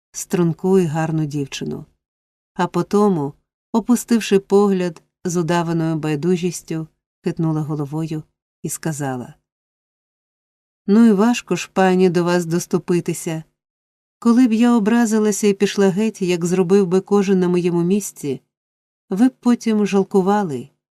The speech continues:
і недаремно". "Мені дуже шкода, якщо з вами повелися начемно", відповіла Роза. "Забудьте про це і розкажіть,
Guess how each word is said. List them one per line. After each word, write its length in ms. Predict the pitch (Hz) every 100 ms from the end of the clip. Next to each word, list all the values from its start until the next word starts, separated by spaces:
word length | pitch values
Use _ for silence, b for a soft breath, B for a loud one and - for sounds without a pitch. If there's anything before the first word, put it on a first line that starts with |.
| _ _
і 140 | 185
недаремно". 800 | 180 175 175 190 202 156 135 - - _ _ _ _ _ _ _ _ _ _ -
"Мені 500 | 185 190 185 185 180
дуже 280 | 160 170 180
шкода, 460 | - 214 226 180
якщо 480 | 160 160 - - 180
з 80 | 160
вами 300 | 170 165 165
повелися 500 | 165 160 160 156 160
начемно", 680 | 160 - 170 160 160 156 156 _ _ _ _
відповіла 560 | 170 175 - 165 160 160
Роза. 400 | 156 147 147 147 - _ _ _ _ _ _
"Забудьте 680 | 190 196 185 233 240 - 165
про 200 | - 160
це 340 | - 175 165 -
і 80 |
розкажіть, 640 | 180 170 - 170 190 202